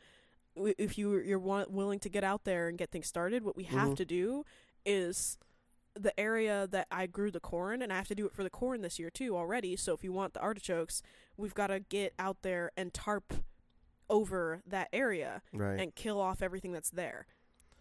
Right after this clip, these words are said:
Speaker 1: And once
Speaker 2: Yeah, 'cause we
Speaker 1: everything's
Speaker 2: got that full
Speaker 1: dead
Speaker 2: section that we still gotta work with. So,
Speaker 1: Yeah.
Speaker 2: yeah.
Speaker 1: And then we can do the same thing with, uh, getting the potatoes, too.
Speaker 2: Mm-hmm.
Speaker 1: Because the, having the hay there was great, but we just, we need to completely till all of it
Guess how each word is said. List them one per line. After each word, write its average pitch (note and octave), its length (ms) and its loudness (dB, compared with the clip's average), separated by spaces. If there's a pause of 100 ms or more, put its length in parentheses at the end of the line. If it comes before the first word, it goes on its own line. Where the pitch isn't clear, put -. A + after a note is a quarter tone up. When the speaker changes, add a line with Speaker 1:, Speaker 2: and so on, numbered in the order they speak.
(460)
Speaker 1:
And A3+ 120 -2
once G#3 140 4
Speaker 2:
Yeah, D3+ 60 10
'cause A#2 80 6
we - 60 2
Speaker 1:
everything's - 180 2
Speaker 2:
got D3 140 6
that C3 180 4
full B2+ 80 2
Speaker 1:
dead - 40 0
Speaker 2:
section B2+ 340 0
that F2+ 60 -6
we F#2 100 -8
still G2+ 160 -4
gotta F#2 160 -4
work G#2+ 220 -4
with. D#2 280 -8
So, - 140 -10
Speaker 1:
Yeah. G#3 240 2
Speaker 2:
yeah. A2+ 60 -10 (280)
Speaker 1:
And G#3 160 0
then G3 140 -2
we G3+ 100 -4
can G#3 160 -6
do G#3 120 -4
the G3+ 60 -2
same A#3 240 -2
thing A3+ 240 -4
with, G3+ 320 -6
uh, F#3+ 300 -2 (180)
getting G3+ 180 -4
the G3 60 -4
potatoes, A3 560 0
too. C4 420 0
Speaker 2:
Mm-hmm. B2+ 260 -2
Speaker 1:
Because G3+ 280 0
the, F#3+ 400 0
having A3 260 -4
the F#3+ 60 -6
hay A#3 240 -2
there F#3 240 0
was E3+ 140 -6
great, G#3+ 400 -2
but E3+ 180 0
we G#3+ 100 -4
just, G3 240 -4
we G#3 120 -6
need A3 200 -4
to G#3 100 -6
completely A3 460 -4
till G#3 260 -2
all F#3+ 180 2
of F3 120 -2
it F3+ 140 2